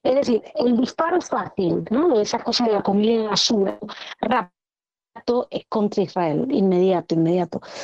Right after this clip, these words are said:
Luego resulta que a lo mejor hay otras cosas por ahí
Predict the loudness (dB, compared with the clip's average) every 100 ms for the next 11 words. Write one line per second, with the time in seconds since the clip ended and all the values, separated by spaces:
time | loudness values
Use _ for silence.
0 | -12 -2 2 2 2 0 2 0 0 -2
1 | 0 2 0 0 0 2 2 -2 _ _
2 | _ _ _ -2 2 2 0 -6 -2 -2
3 | -2 -4 -2 0 2 2 0